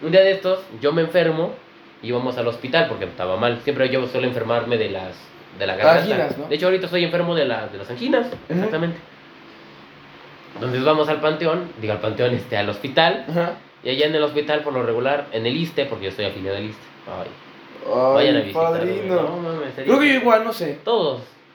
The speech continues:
Speaker 1: Bueno, como somos, nuestros papás son maestros,
Speaker 2: Sí.
Speaker 1: están afiliados al iste.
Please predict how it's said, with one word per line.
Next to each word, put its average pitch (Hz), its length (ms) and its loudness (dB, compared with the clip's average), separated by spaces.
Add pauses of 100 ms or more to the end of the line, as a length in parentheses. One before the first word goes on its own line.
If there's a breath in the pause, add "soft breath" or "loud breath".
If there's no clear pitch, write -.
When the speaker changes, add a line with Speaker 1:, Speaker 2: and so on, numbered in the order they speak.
Speaker 1:
Bueno, 175 240 0
como 131 320 -2 (200)
somos, 185 300 -4
nuestros 110 320 -10 (120)
papás 143 140 -4
son 147 80 -8
maestros, 143 340 -2 (160)
Speaker 2:
Sí. - 260 -4
Speaker 1:
están 143 200 2
afiliados 107 360 0
al 95 80 -10
iste. - 180 -12